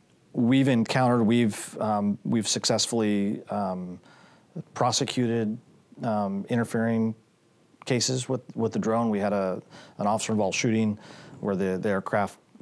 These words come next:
flew within a hundred feet of our, our helicopter, our police helicopter, and we were able to, to trace the aircraft back to, and get the aircraft when it landed,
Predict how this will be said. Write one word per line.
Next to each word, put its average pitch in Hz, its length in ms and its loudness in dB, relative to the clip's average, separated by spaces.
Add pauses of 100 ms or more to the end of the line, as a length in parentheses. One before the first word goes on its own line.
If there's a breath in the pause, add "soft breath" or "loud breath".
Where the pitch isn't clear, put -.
flew 123 240 0
within 104 220 0
a - 20 -4
hundred 104 200 0
feet 107 220 -2
of 95 120 0
our, 95 300 0 (380)
our 98 140 0
helicopter, 107 460 -2
our 90 60 -2
police 104 220 -6
helicopter, 117 500 -2 (440 loud breath)
and 104 120 0
we 95 80 2
were 202 80 2
able 196 140 2
to, 98 180 -2 (200)
to 110 120 -4
trace 104 280 -2
the 110 60 -2
aircraft 98 360 -2
back 98 220 -2
to, 95 420 -2
and 92 340 -6
get 127 140 0
the 107 120 0
aircraft 92 440 -2
when 98 100 -2
it - 40 -4
landed, 95 400 -2